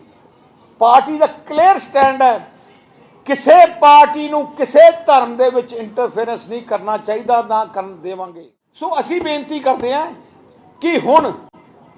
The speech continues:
ਘੱਟ ਤੋਂ ਘੱਟ ਜਿਹੜਾ ਵਾਹਗਾ ਬਾਰਡਰ ਹੈ, ਫਿਰੋਜ਼ਪੁਰ ਦਾ ਬਾਰਡਰ ਹੈ, ਫਾਜ਼ਿਲਕਾ ਦਾ ਬਾਰਡਰ ਹੈ, ਉਹ ਖੋਲ੍ਹਿਆ ਜਾਏ ਟ੍ਰੇਡ। ਟ੍ਰੇਡ ਇੱਥੋਂ ਗੁਜਰਾਤ ਪੋਰਟ ਤੋਂ ਤਾਂ ਪਾਕਿਸਤਾਨ 'ਚ ਹੋ ਸਕਦੀ ਹੈ ਟ੍ਰੇਡ, ਪਰ ਪੰਜਾਬ ਦੇ ਵਾਹਗਾ ਬਾਰਡਰ ਤੇ ਨਹੀਂ ਹੋ ਸਕਦੀ।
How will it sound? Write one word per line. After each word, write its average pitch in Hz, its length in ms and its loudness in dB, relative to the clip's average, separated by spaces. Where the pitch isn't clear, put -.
ਘੱਟ - 260 -2
ਤੋਂ 302 100 2
ਘੱਟ 294 240 0
ਜਿਹੜਾ 277 200 0
ਵਾਹਗਾ 320 420 4
ਬਾਰਡਰ 269 380 2
ਹੈ, 214 200 0
ਫਿਰੋਜ਼ਪੁਰ 302 480 4
ਦਾ 320 160 2
ਬਾਰਡਰ 269 320 0
ਹੈ, 233 200 -2
ਫਾਜ਼ਿਲਕਾ 320 540 2
ਦਾ 311 140 4
ਬਾਰਡਰ 277 380 2
ਹੈ, 220 220 0
ਉਹ - 220 -4
ਖੋਲ੍ਹਿਆ 311 400 4
ਜਾਏ 262 220 4
ਟ੍ਰੇਡ। 233 460 0
ਟ੍ਰੇਡ 254 380 6
ਇੱਥੋਂ 262 640 0
ਗੁਜਰਾਤ 240 640 4
ਪੋਰਟ 294 340 4
ਤੋਂ 302 200 -2
ਤਾਂ 302 100 4
ਪਾਕਿਸਤਾਨ 285 580 -2
'ਚ 254 60 0
ਹੋ 262 200 0
ਸਕਦੀ 294 340 -2
ਹੈ 285 40 2
ਟ੍ਰੇਡ, 269 440 0
ਪਰ 269 120 4
ਪੰਜਾਬ 240 600 4
ਦੇ 311 100 -2
ਵਾਹਗਾ 330 320 4
ਬਾਰਡਰ 302 280 2
ਤੇ 247 120 -4
ਨਹੀਂ 262 140 -10
ਹੋ 190 120 -8
ਸਕਦੀ। 196 340 -14